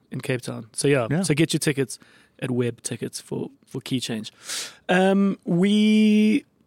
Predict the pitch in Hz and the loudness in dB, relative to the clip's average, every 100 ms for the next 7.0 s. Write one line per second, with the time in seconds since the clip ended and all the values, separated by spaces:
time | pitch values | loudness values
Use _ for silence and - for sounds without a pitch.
0 | - 190 190 190 180 180 208 - 208 196 | -2 4 4 4 0 0 0 2 2 2
1 | 196 - 196 - - - - 170 170 165 | 0 2 0 0 -10 -12 -6 -2 0 0
2 | - 180 175 175 175 170 160 156 160 156 | 0 -2 4 4 4 4 4 6 6 6
3 | 165 - 170 175 175 _ - - 160 151 | 2 2 0 0 -4 _ -18 -8 -4 -4
4 | - - 156 - 160 - _ _ _ - | -4 -4 -4 -2 -4 -4 _ _ _ -6
5 | 147 - - 156 156 - - _ _ _ | -6 -6 -4 0 0 -4 -20 _ _ _
6 | _ - 147 147 151 156 151 147 143 139 | _ 0 2 2 2 0 2 2 2 0